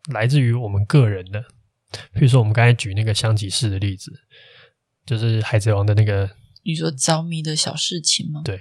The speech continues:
Speaker 1: 他可能相信人只要饿，肚子饿，我就要给他一，一，一盘饭吃，
Speaker 2: 你说
Speaker 1: 我不管怎样就是要给他。
Speaker 2: 有比较明显的差异。
Speaker 1: 对。对，那他可能自己很相信这件事情，但这件事情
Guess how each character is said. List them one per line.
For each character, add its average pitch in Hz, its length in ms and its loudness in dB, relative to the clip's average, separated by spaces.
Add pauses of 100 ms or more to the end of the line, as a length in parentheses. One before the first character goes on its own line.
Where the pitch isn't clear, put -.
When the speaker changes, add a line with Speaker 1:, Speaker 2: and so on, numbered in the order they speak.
(400)
Speaker 1:
他 147 140 4
可 143 140 2
能 107 180 0
相 160 300 2
信 117 340 0 (260)
人 123 240 6
只 147 120 2
要 107 140 4
饿， 131 300 4 (460)
肚 170 100 6
子 123 140 4
饿， 120 240 6
我 107 120 2
就 117 100 4
要 120 100 6
给 113 80 -2
他 101 120 -4
一， 107 40 -2 (140)
一， 147 300 -6
一 123 40 -6
盘 104 240 -2
饭 110 180 0
吃， 101 180 -4
Speaker 2:
你 95 60 -6 (680)
说 - 20 -2
Speaker 1:
我 160 80 -6
不 147 60 0
管 - 180 2
怎 107 100 2
样 110 140 0
就 110 80 -2
是 160 140 4
要 117 60 4
给 - 60 2
他。 - 60 0
Speaker 2:
有 - 100 0
比 - 20 -2
较 - 40 -2
明 151 180 -8
显 147 220 -4
的 131 140 -4
差 143 340 -6
异。 - 40 -8
Speaker 1:
对。 156 240 -8 (160)
对， 104 300 -6
那 123 80 -2
他 131 100 4
可 127 140 2
能 104 160 -4 (140)
自 175 120 -4
己 120 160 -2
很 104 140 2
相 113 180 4
信 110 160 2
这 110 120 4
件 101 100 2
事 - 140 -6
情， 147 200 -10
但 165 160 4
这 175 120 0
件 165 180 4
事 147 140 0
情 107 200 -4